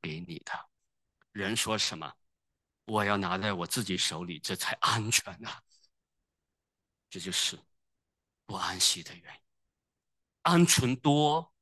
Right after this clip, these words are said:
还是少，人都得不到安息。那我们看呢，神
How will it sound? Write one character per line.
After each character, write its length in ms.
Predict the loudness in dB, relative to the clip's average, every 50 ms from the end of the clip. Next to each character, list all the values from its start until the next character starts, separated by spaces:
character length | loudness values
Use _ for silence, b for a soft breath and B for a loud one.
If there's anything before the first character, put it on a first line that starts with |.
| _ _
还 200 | -6 -2 -2 -2
是 240 | -2 -4 -8 -10 -8
少， 560 | -2 2 4 6 6 6 4 0 -8 -18 _ _ _ _ _ _ _ _ _ _ _ _ _ _ _ _ _ _ _ _ _ _ _ _ _ _ _ _ _ _ _ _
人 500 | _ -10 -8 -6 -6 -6 -6 -6 -6 -8 -4 0
都 340 | 2 2 2 2 0 -4 -8 -14 _ _ _
得 360 | -10 -10 -8 -8 -6 -8 -8 -10
不 180 | -12 -14 -14
到 240 | -12 -10 -10 -12 -12 -12
安 160 | -14 -14 -12 -6
息。 340 | -4 -2 -2 -2 -4 -8 -14 _ _ _ _ _ _ _ _ _ _ _ _ _ _ _ _ _ _ _ _ _ _ _ _ _ _ _ _ _ _ _ _ _ _ _ _ _ _ _ _ _ _ _ _ _ _ _ _ _ _ _ _ _ _ _ _ _ _ _ _ _ _ _ _ _ _ _ _ _ _ _ _ _ _ _ _ _ _ _ _ _ _ _ _ _ _ _ _ _ _ _
那 160 | -2 0 0
我 80 | 0 0
们 120 | -2 -4
看 240 | 0 2 2 4 4
呢， 200 | 2 0 -2 -6 _ _ _ _ _ _ _ _ _ _ _ _ _ _ -14 _ -2
神 500 | 0 2 4 4 4 4 2 0 -4